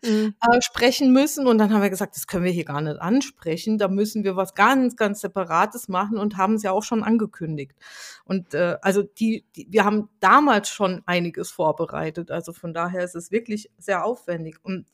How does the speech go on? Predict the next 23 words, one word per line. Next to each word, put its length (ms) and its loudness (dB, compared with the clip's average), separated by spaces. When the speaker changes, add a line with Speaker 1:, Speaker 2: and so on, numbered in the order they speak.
Speaker 2:
ich 260 -4
hab 180 -6
eben 300 -2
aber 280 2
ein 140 0
bisschen 460 -4
geschnuppert 1120 0
und, 480 0
ähm, 400 2
wir 120 2
haben 160 2
uns 320 -2
dann 180 2
aber 240 0
entschieden, 460 -4
tatsächlich 580 -8
nicht 300 -2
so 140 -2
ausführlich 640 -2
auf 120 -12
das 200 -10
Thema 280 -2
einzugehen, 760 -8